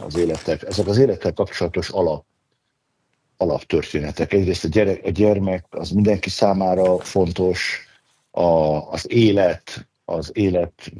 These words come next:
vége, a, az mindenki számára egy kardinális és fontos kérdés, tehát ezek, ezek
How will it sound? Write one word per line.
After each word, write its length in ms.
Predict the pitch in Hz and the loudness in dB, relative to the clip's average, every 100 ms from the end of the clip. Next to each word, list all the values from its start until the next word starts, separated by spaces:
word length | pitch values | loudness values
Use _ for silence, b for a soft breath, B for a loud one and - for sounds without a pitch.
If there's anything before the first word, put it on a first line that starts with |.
| 73 82 | -4 2
vége, 760 | 107 98 73 90 82 80 87 _ | 4 4 0 0 -2 -4 -12 _
a, 140 | - 80 78 76 | -8 -6 -4 -6
az 200 | 76 71 | -8 -4
mindenki 440 | 85 107 95 87 87 | 0 2 2 0 -4
számára 600 | - 92 92 90 90 87 | 0 0 2 2 2 2
egy 240 | 82 - | 0 -4
kardinális 640 | - 87 95 90 87 87 | -2 -2 0 -4 -4 -4
és 140 | 90 82 | -4 -4
fontos 380 | 90 82 87 - | -4 -4 -6 -4
kérdés, 580 | 90 82 85 87 87 | -4 -2 -2 -2 -4
tehát 340 | - 85 90 - | -4 -4 -4 -4
ezek, 300 | 80 92 - | -4 -6 -8
ezek 260 | 87 92 | -6 -6